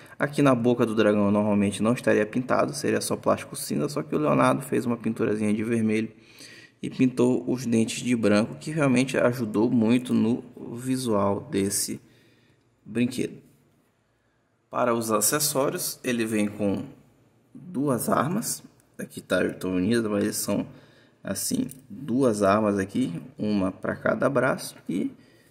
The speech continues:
ela pode ser, é, incorporada no modo, no modo, é, dragão, assim, a gente pode, tem esses buraquinhos na asa, ela pode encaixar assim sem problema, uma em cada asa, ou a gente pode pegar ela aqui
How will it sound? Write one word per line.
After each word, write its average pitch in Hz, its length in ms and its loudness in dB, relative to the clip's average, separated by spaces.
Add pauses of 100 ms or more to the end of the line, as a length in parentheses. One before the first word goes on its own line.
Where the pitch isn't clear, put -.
ela - 160 0
pode 139 320 2
ser, - 460 0
é, 104 180 6
incorporada 107 760 4
no 107 160 4
modo, 101 520 2 (1500)
no 104 80 -8
modo, 98 920 2 (400)
é, 95 220 -2
dragão, 107 480 4
assim, 123 540 0 (280)
a - 60 -14
gente - 140 -14
pode, 104 220 0
tem 110 180 2
esses 104 340 -2
buraquinhos 101 460 0
na 101 280 2
asa, 120 300 -2
ela 107 240 -2
pode 104 240 -2
encaixar 107 400 -4
assim - 240 -4
sem 123 180 -4
problema, 127 520 0
uma 123 240 2
em 123 40 2
cada 123 320 0
asa, 135 460 2 (720)
ou 165 320 2
a 180 60 4
gente 151 220 -6
pode 117 240 0
pegar 104 320 2
ela 101 260 2
aqui 131 340 -4